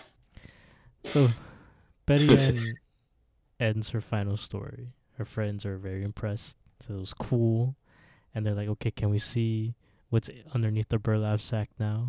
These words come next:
Speaker 1: It's a chameleon, right?" And Betty Ann smiles. She's like, "Come over. See." They all go over. And Betty Ann, like, comments how cute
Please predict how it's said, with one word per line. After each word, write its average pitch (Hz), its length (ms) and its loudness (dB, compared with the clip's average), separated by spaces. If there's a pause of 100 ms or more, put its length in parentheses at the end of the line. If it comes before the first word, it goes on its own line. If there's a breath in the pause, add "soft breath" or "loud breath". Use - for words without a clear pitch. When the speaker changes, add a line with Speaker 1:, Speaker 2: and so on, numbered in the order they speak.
Speaker 1:
It's - 120 -8
a - 40 -14
chameleon, 110 460 0
right?" 98 280 -6 (500 soft breath)
And 104 100 -8
Betty 104 200 2
Ann 107 200 2
smiles. 101 800 -2 (160 soft breath)
She's - 140 -8
like, 101 120 0 (120)
"Come 107 200 -4
over. 101 460 -2 (720 soft breath)
See." 107 500 -4 (760 loud breath)
They 107 100 -2
all 110 140 2
go 110 220 2
over. 107 440 -2 (580 soft breath)
And 104 400 -6
Betty 107 220 -2
Ann, 107 140 -2
like, 98 200 -6
comments 101 380 -6
how 101 240 -2
cute - 400 4